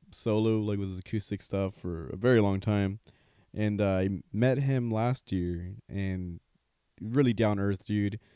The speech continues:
We really, like, uh, started becoming friends, um,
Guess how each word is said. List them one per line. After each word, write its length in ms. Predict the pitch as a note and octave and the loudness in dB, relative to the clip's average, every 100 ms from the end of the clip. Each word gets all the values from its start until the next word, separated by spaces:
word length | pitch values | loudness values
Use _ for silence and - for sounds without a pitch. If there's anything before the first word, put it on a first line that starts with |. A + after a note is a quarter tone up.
| _ _ | _ _
We 120 | A2+ A2 | 0 4
really, 380 | A#2+ C#3+ C#3 | 6 4 4
like, 380 | C3+ A2+ G2 F#2 - _ _ _ _ _ | 0 0 0 -2 -6 _ _ _ _ _
uh, 500 | G2 F#2+ E2+ D2+ - - - | -4 -4 -4 -6 -10 -14 -14
started 260 | - A#2 A2 | -4 -2 0
becoming 260 | - A2 | 0 -2
friends, 640 | - G#2+ A2 A2+ A2+ - - - _ _ - - - | -2 -2 0 -2 -4 -12 -20 -20 _ _ -20 -16 -8
um, 500 | G2+ F#2+ F2 F2 | -6 -6 -6 -10